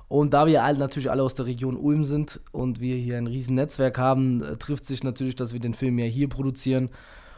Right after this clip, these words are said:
Und, ähm, ja, äh, die Jungs und die Locations sind alle, alle aus der Region. Ich glaub, das weiteste war, war Günzburg, wo wir was gedreht haben. Aber sonst war das alles in Ulm. Und natürlich, wenn man in Ulm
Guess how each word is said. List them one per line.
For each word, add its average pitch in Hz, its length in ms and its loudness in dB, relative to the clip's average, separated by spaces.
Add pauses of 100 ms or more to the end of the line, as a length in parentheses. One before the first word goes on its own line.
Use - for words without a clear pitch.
(120)
Und, 131 440 0
ähm, 117 440 -2 (720)
ja, 139 300 0 (140)
äh, 135 200 2
die 143 480 -2
Jungs 202 380 8
und 147 140 2
die 156 40 -2
Locations 160 540 2
sind 131 140 2
alle, 143 440 0
alle 180 220 4
aus 180 140 2
der 170 100 2
Region. 160 400 4
Ich 139 80 0
glaub, - 160 -2
das 120 160 -8
weiteste 131 400 -4
war, 110 300 -6
war 113 100 -6
Günzburg, 160 540 -2 (420)
wo 135 140 -2
wir 143 100 0
was 139 180 -2
gedreht 135 380 -4
haben. 143 360 -2
Aber 135 180 -2
sonst 135 220 0
war - 80 -4
das 120 120 -6
alles 135 340 -4
in - 300 -6
Ulm. 160 460 6 (240)
Und - 80 -2
natürlich, 160 420 4
wenn 147 100 4
man 143 140 4
in 139 80 0
Ulm 165 440 6